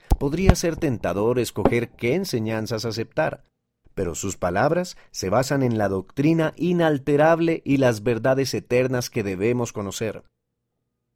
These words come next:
"Es posible que no siempre les digamos a las personas lo que éstas quieren oír", ha enseñado el presidente Nelson.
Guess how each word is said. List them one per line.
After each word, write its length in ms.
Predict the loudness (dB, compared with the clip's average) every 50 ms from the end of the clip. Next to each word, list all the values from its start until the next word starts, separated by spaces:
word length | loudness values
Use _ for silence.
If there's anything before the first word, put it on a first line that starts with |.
| _ _ _
"Es 240 | 2 2 2 2 2
posible 600 | -2 -2 -2 0 -2 -2 -2 0 0 0 0 0
que 120 | 0 0
no 140 | 0 0 0
siempre 520 | 0 0 2 2 2 2 0 0 0 0 2
les 200 | 2 0 -2 -2
digamos 460 | -4 -2 0 0 0 0 -2 -4 -4
a 40 | -4
las 160 | -4 -6 -6
personas 580 | -8 -8 -8 -4 -4 -4 -2 -2 -4 -4 -6
lo 180 | -6 -6 -8 -6
que 300 | -8 -8 -6 -2 -2 -2
éstas 340 | -2 -4 -6 -6 -6 -6 -8
quieren 460 | -10 -8 -2 0 0 0 0 0 0
oír", 400 | -2 -4 -4 -6 -10 -14 -18 _ _ _ _ _ _ _ _ _ _ -8
ha 140 | -6 -4
enseñado 520 | -4 -4 -2 -2 0 0 0 0 0 0 -2
el 80 | -2
presidente 540 | -2 -4 -6 -4 -4 -4 -4 -6 -6 -6 -6
Nelson. 480 | -4 -4 -4 -4 -6 -8 -12 -12 -14